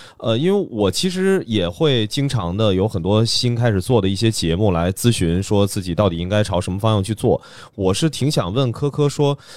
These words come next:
就是这个差异化是你真的在一开始的时候，你，你，你觉得它很重要吗？就是一定要，呃，找到一个自己的节目跟其他的节目都不一样的地方，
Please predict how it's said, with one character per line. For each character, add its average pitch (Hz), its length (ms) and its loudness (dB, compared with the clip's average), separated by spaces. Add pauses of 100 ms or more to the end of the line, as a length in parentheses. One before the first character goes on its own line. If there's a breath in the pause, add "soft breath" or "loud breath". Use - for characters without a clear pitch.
(120 loud breath)
就 170 100 0
是 156 240 0
这 240 140 0
个 147 80 2
差 196 260 -4
异 190 120 2
化 170 180 2
是 165 160 -2
你 92 220 -4
真 185 200 0
的 214 80 2
在 131 200 2
一 127 100 -2
开 151 180 0
始 - 160 -2
的 76 120 0
时 90 120 -2
候， 95 200 4
你， 85 440 0
你， 90 240 0 (200)
你 101 160 -12
觉 - 100 2
得 139 60 4
它 185 100 2
很 110 240 -4
重 202 220 0
要 92 180 0
吗？ 67 220 -12
就 110 100 4
是 98 80 2
一 90 160 -6
定 180 220 0
要， 98 240 2 (340 loud breath)
呃， 87 460 2
找 87 240 -2
到 113 160 2
一 95 120 -2
个 113 120 0
自 120 160 -2
己 101 120 -2
的 82 120 2
节 85 260 0
目 101 260 0
跟 110 240 2
其 104 200 0
他 117 180 2
的 107 80 4
节 92 140 -2
目 104 80 -4
都 127 100 0
不 123 160 -4
一 107 60 -2
样 143 200 0
的 87 80 -4
地 95 160 0
方， 73 220 -6